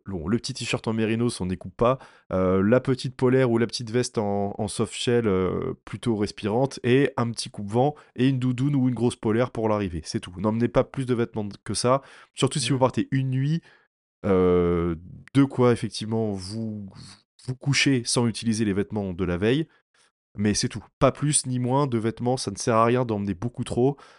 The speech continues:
Speaker 1: Euh, vous partez, enfin voilà, l'objectif c'est quand même de monter léger, d'arriver à monter avec un minimum, un minimum de confort, pardon. Et donc c'est pour ça, voilà, il y a des choses que, que vous devez, euh,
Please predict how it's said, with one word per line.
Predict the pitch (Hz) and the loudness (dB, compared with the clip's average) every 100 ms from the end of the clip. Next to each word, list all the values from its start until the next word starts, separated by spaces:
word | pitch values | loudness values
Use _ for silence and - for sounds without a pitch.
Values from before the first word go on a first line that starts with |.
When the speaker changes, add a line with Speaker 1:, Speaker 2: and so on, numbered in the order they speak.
| _ _ - | _ _ -4
Speaker 1:
Euh, | 104 98 98 95 95 90 90 | 0 2 2 2 0 -2 -6
vous | 92 98 95 | -8 -8 -8
partez, | 92 117 104 - 123 | -4 -2 -2 0 0
enfin | 113 113 | 2 2
voilà, | 113 104 | 2 2
l'objectif | 110 120 - 135 | 0 -2 -4 -6
c'est | |
quand | 120 123 | -2 0
même | |
de | 117 | 0
monter | 107 101 98 | -2 -4 -2
léger, | 98 123 107 113 131 | 0 0 0 0 -2
d'arriver | 139 104 104 104 | -2 -4 -2 0
à | 110 | 0
monter | 110 110 123 | 0 -2 0
avec | 110 85 87 | 0 0 -2
un | |
minimum, | 110 123 131 107 | -2 0 -2 -2
un | 98 | -2
minimum | 139 143 131 | -2 -2 -2
de | 101 | -2
confort, | 98 95 127 - | -4 -4 -4 -4
pardon. | 95 110 143 _ _ _ _ _ _ _ _ _ _ _ - | -4 -4 -8 _ _ _ _ _ _ _ _ _ _ _ -4
Et | |
donc | 107 | -2
c'est | - 92 | -2 -2
pour | 98 | -2
ça, | 127 | 0
voilà, | 110 87 | 0 0
il | |
y | 85 | -2
a | |
des | 87 | -2
choses | - 127 | -2 -2
que, | - 90 80 78 - | -2 -4 -4 -6 -8
que | |
vous | 92 95 | -8 -6
devez, | 98 92 113 | -4 0 0
euh, | 107 80 | 0 -2